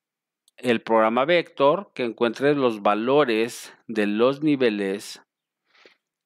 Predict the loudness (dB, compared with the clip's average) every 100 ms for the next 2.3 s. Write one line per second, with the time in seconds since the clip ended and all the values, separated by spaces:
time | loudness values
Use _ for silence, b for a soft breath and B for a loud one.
0 | _ _ _ _ _ _ _ _ _ _
1 | 0 0 2 0 0 0 -2 0 0 0
2 | -2 -10